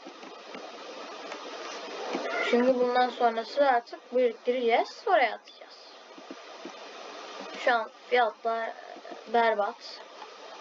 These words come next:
Berbat, berbatı. Ama bu iyi. Bunu satalım.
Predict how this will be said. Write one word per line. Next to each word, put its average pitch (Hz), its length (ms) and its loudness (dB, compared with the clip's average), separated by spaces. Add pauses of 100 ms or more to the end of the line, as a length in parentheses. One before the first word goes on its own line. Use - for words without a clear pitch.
(600)
Berbat, 220 400 6 (300)
berbatı. 208 520 2 (1200)
Ama 262 220 4
bu 269 100 10
iyi. 233 220 4 (240)
Bunu 220 140 -10
satalım. 214 460 -2